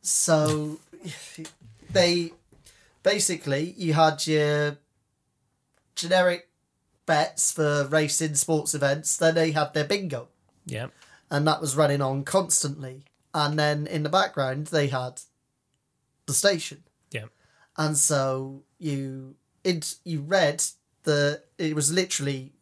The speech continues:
Speaker 1: live chat. People were chatting with you as you were hosting, whilst you're also letting them know about news, bets, promotions and all that sort of stuff.
Speaker 2: Hmm.
Speaker 1: Unfortunately,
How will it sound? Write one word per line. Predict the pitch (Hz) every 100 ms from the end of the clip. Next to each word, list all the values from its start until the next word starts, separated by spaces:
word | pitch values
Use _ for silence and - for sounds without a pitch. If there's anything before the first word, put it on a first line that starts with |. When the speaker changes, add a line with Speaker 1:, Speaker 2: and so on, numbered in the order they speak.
| _
Speaker 1:
live | 156 156 160 143 143 135 - _ _ -
chat. | - 151 - - - - _ _ _ _ _ _
People | 165 147 147
were |
chatting | 147 - 156 - 143 147
with | 165 147
you | 151 160 147 123 131 -
as | 151 143 135
you | 143 139
were | 135
hosting, | 151 151 147 - 127 - _ _ _ _ _ _ -
whilst | 143 139 -
you're | 151 143
also | 151 143 147
letting | 135 139 143
them | 139 139
know | 139 135
about | 131 131
news, | 147 135 131 131 127 - - _
bets, | 151 131 - - - - - _ _ _ _ _ _ _
promotions | - 156 147 135 143 143 135
and | 143
all | 135
that | 143 160
sort | - 151
of | 151
stuff. | - 147 143 -
Speaker 2:
Hmm. | 180 180 123 113 _ _ _ _ 160
Speaker 1:
Unfortunately, | 156 151 - 202 202 - 139 - 127 135 175